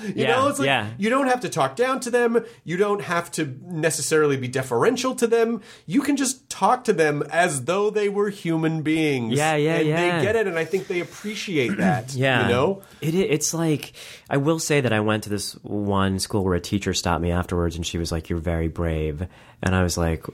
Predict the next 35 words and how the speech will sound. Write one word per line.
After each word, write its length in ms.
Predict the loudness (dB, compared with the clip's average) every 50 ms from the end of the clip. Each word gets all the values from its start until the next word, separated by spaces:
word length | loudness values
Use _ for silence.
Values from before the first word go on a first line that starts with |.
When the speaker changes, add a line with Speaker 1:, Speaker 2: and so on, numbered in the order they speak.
| -4
Speaker 2:
"What 140 | -2 -2 0
do 40 | 2
you 80 | 2 4
mean?" 340 | 4 4 4 4 4 2 0
And 100 | -2 -2
she 120 | -2 -2
was 180 | -2 0 0 2
like, 240 | 2 2 2 0 -2
"I'm 200 | -2 -2 -2 -2
gay, 520 | -2 -2 -2 0 0 0 0 -2 -2 -4 -6 -4
but 120 | -2 -2 0
I'm 160 | 0 0 0
not 180 | 0 0 -2 -2
out 240 | -2 -2 -2 -4 -6
to 80 | -6 -6
my 160 | -4 -4 -2
students." 680 | -2 -2 -2 0 -2 -2 -2 -2 -4 -6 -6 -6 -6 -6 -6 -10 -14 -12 -12 -10 -4 -2
And 140 | -2 -2
so 100 | -2 -2
there 160 | 0 2 2 2
is 160 | 2 0 0
still 300 | -2 -2 -2 -2 0 -2 -2
that, 420 | -2 -4 -4 -4 -4 -4 -6 -6 -6
you 100 | -4 -2
know? 180 | 0 0 0
And 100 | 0 0
so 280 | 2 2 4 4 4 2
it's, 220 | 0 -2 -4 -4 -4 -2
it's, 180 | -2 -2 -2
it's, 380 | -2 -2 -2 0 0 0 0 -2 -6 -18 -20 -10 -4
I 80 | -2 -2
think 280 | 2 4 4 4 4 4
there's, 200 | 2 2 2 2
like, 160 | 2 2 2
that, 300 | 2 2 2 2 0